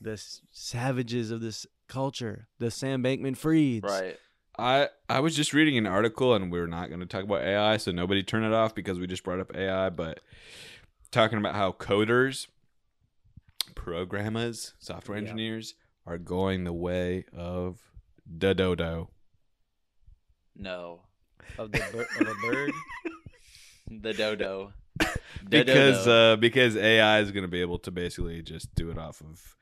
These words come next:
Speaker 3: text commands.
Speaker 2: Whatever. This is fu-, this is so
Speaker 3: Eh,
Speaker 2: fucked
Speaker 3: whatever,
Speaker 2: up.
Speaker 3: dude. I'm ti-, I'm just tired of being alive, and not in a
Speaker 1: Oh.
Speaker 3: scary way, but it's just
Speaker 1: Well
Speaker 3: we, we have so many updates all the time.
Speaker 1: We,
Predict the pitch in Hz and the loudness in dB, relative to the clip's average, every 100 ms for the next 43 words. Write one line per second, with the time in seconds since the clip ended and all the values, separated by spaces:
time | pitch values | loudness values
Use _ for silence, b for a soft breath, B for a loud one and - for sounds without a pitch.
0 | b b - 85 - - 82 80 - 67 | b b -8 -8 -8 -10 -10 -6 -6 -4
1 | 85 82 87 87 - - - - - - | -4 -4 -12 -12 -14 -6 -6 -6 -12 -20
2 | 160 160 - 95 135 185 214 151 131 135 | -18 -16 -8 -6 -2 4 6 6 6 6
3 | 127 120 117 120 143 160 - 127 143 160 | 6 2 4 2 0 -4 -6 -4 -4 -4
4 | 190 233 - 117 131 135 98 107 110 98 | -6 -8 -4 2 2 2 -2 -2 -2 -6
5 | 90 92 87 85 85 90 92 90 90 87 | -6 -6 -6 -10 -10 -8 -8 -8 -10 -12
6 | - 123 107 87 92 92 85 87 85 85 | -4 0 0 -2 -4 -4 -4 -6 -10 -12
7 | 82 - _ _ - _ _ - 120 147 | -14 -16 _ _ -20 _ _ -6 -2 -2
8 | 127 131 127 127 120 _ - 165 180 160 | 2 4 6 6 4 _ 0 2 2 -2
9 | 147 - 151 151 165 151 - 135 135 156 | -4 0 2 2 0 -4 -4 -6 -4 -6
10 | 156 - 113 127 120 110 117 131 135 151 | -6 -10 -10 -10 -10 -10 -8 -10 -12 -20
11 | _ _ _ b b b b _ _ _ | _ _ _ b b b b _ _ _
12 | 131 | -8